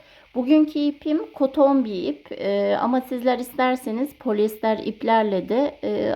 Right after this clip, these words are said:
aynı zincir sarı-, sayılarıyla, aynı trabzan sayılarıyla yapabilirsiniz modelinizi. Evet, e,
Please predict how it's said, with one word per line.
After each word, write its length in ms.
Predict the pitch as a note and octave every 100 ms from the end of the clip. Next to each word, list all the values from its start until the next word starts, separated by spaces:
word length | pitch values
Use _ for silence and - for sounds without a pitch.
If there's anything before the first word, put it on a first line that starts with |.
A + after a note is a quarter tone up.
| -
aynı 380 | B3+ A#3+ G3 F3+
zincir 340 | F#3+ G3+ G3
sarı-, 460 | F#3+ - F#3 F#3 - -
sayılarıyla, 920 | - F#3+ F3+ F#3+ F#3+ F#3 D3 D3 A#3 - - -
aynı 400 | - G3+ A3 G#3
trabzan 520 | - G3 F3+ F#3 G3+
sayılarıyla 960 | G3+ - F#3+ F#3+ F#3+ F#3+ F3+ D3+ G3+ B3 - _ _
yapabilirsiniz 1000 | F#3+ G#3+ A3 G#3 G3 G3 G3 F3 F3 G3+
modelinizi. 840 | F3+ E3+ D#3 D3 C3 A#2+ A2+ A2 - _ _ _ - - _ _ -
Evet, 380 | A#3 C4+ C4+ A#3+
e, 500 | G#3 G#3+ G#3+ G#3+